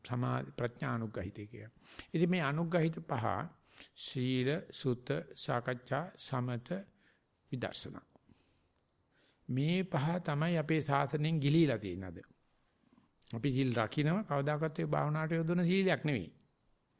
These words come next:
දැන් පිරිමි කට්ටිය නම් සීල් ගන්නවා. සීල් අරක්කු. ගැහැණු කට්ටිය සිල් ගන්නවා. පන්සල් වලට ගිහිල්ලා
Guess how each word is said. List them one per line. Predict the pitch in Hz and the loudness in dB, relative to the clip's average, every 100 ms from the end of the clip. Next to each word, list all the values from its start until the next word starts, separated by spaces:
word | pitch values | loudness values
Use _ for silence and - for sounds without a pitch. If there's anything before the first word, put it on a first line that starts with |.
| _ _ _ _ _ _ _ | _ _ _ _ _ _ _
දැන් | - | -6
පිරිමි | 95 131 156 | 0 2 2
කට්ටිය | 156 151 147 | 2 0 0
නම් | 170 156 | 0 0
සීල් | - - 160 185 190 139 | -2 0 4 6 6 4
ගන්නවා. | 110 104 85 92 120 - _ _ _ _ _ _ - | 2 -2 -4 -8 -10 -14 _ _ _ _ _ _ -8
සීල් | - 127 120 | -2 0 0
අරක්කු. | 117 127 165 151 - _ _ _ _ _ _ _ _ _ _ _ _ _ _ _ - | -2 -2 -4 -6 -10 _ _ _ _ _ _ _ _ _ _ _ _ _ _ _ 0
ගැහැණු | 139 160 175 | 4 4 4
කට්ටිය | 175 165 196 | 2 2 2
සිල් | 165 170 160 | 4 6 6
ගන්නවා. | 120 104 98 90 123 202 - - _ _ - | 4 0 -2 -2 -2 -2 -8 -20 _ _ -4
පන්සල් | 139 139 139 | 0 0 0
වලට | 120 107 | 0 -2
ගිහිල්ලා | 98 98 110 | -4 -4 -4